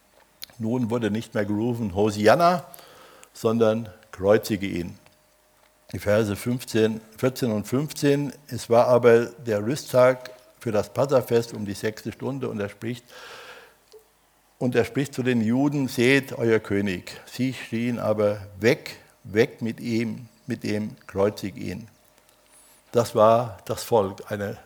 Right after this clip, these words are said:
innerhalb von fünf Tagen eine absolute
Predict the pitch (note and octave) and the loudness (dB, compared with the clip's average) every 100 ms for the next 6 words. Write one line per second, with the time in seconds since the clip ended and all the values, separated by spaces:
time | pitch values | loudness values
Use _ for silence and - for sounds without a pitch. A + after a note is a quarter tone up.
0 | - E3 C3 A2+ A#2+ A#2+ - G#2 - B2 | -10 -4 -2 0 0 -2 -6 -6 -6 -8
1 | C3 - - - - G#2+ A2 A#2+ A#2+ A#2+ | -8 -10 -16 -20 -6 0 2 0 -4 -8
2 | - - - - - - A2 G#2 B2 A#2 | -10 -20 -20 -20 -14 -6 -4 -4 -6 -8
3 | - G#2 A2+ A2 G#2+ G#2 | -6 -4 -4 -2 -4 -4